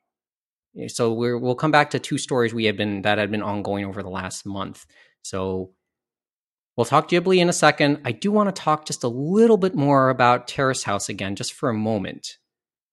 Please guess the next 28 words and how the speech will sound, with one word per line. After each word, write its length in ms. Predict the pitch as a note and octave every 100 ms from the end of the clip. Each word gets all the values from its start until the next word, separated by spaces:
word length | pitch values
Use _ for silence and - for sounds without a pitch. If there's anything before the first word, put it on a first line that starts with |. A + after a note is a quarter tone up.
| -
When 140 | C#3
we 80 | D3+
say 160 | E3+ G3
Terrace 340 | F#3 F3+ F3
House, 380 | F3 E3+ - - _ -
we're 320 | C3 C3 B2+
talking 460 | - C3 C#3+ B2
Hana 300 | A2+ B2+ A#2+
Kimura 480 | A#2 - A#2+ G2+ -
again 360 | G2 - - A2 _ _ -
and 480 | G#2+ G#2+ G#2 G#2+ G#2 _ _ _ -
her 140 | C3
death 440 | B2 A2 A2 - _ _ _ _ _ _ _ _ _ _ _
back 200 | G2+ -
in 100 | G2+
May. 300 | G#2+ G2 F2+ _ _ _ _ _ -
I 80 | C4+
just 140 | D#4+
want 160 | E4+ D#4
to 40 |
quickly 300 | - A#3 G#3
say 260 | - E3+ C3+
this. 380 | G#2 - - -
I'm 460 | F3+ D4 D4+ C#4 -
towards 760 | - G3+ G3+ G3 E3+ E3+ - _ _ _ _ _ _ -
the 120 | C3+
final 360 | - F3 F3 F3
episodes 800 | C#3 D3 - C3 B2+ B2+ B2